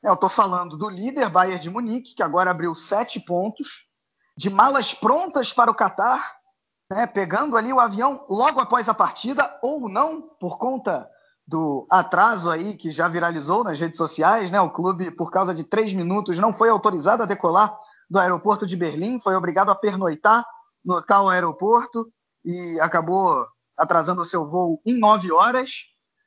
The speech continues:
Mas, como eu falei, né, algumas horas antes, o time venceu o Hertha Berlim,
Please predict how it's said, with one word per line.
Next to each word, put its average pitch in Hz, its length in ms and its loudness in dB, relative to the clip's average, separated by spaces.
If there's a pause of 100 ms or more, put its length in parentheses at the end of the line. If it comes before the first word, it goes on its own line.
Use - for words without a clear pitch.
(140)
Mas, 285 460 2
como 202 280 -2
eu 185 60 -4
falei, 240 360 2
né, 226 160 0
algumas 170 600 0
horas 185 260 0
antes, 214 400 -2
o 208 80 -4
time 196 580 -6
venceu 226 500 -2
o - 20 2
Hertha 170 300 0
Berlim, 180 540 -4